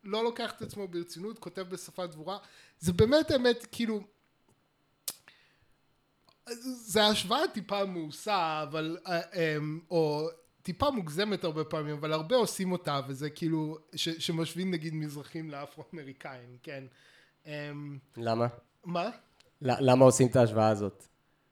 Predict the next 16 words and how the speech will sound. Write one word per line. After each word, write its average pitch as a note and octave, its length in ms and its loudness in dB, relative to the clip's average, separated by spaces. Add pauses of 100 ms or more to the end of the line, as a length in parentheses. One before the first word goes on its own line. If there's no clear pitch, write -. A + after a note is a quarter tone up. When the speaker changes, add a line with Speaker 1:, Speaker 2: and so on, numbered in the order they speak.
(440)
Speaker 1:
לא D#3+ 200 -6
יודע, G3 400 0
אנשים D#3 340 -6
עושים B3+ 360 -8
את F3+ 100 -8
זה, D3 140 -8
כאילו, C#3+ 340 -6
Speaker 2:
אה, D#3 120 6
באמת? B2 320 0
Speaker 1:
כן, - 120 -6
Speaker 2:
אוקיי. C3 300 0
Speaker 1:
כן, D#4 240 -2
כל C#4 160 6
הזמן, C#4 580 -2
כאילו, E3+ 340 -4
נגיד, D#3+ 420 -10